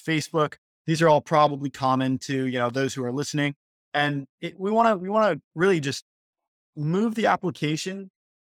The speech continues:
out of the blockchain only demographic so that it's available to everyone who wants to play fantasy sports, get a closer look at how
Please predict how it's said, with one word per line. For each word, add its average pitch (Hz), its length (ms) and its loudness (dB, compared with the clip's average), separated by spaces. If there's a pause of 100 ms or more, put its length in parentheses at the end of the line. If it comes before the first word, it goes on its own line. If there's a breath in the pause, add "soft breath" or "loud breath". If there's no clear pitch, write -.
(120)
out 160 220 4
of 160 200 2
the 151 80 -8
blockchain 143 800 2 (140)
only 151 560 0 (340)
demographic 135 760 0 (240)
so - 120 -6
that 175 100 4
it's 175 140 0
available 147 440 2
to 147 100 -4
everyone 139 560 -2
who 147 120 -4
wants 147 220 2
to 127 80 -16
play 139 180 0
fantasy 131 380 -4
sports, 175 460 -4 (320)
get 147 100 0
a 139 60 0
closer 170 400 -2
look 147 340 -2
at 135 260 0 (120)
how 147 480 -2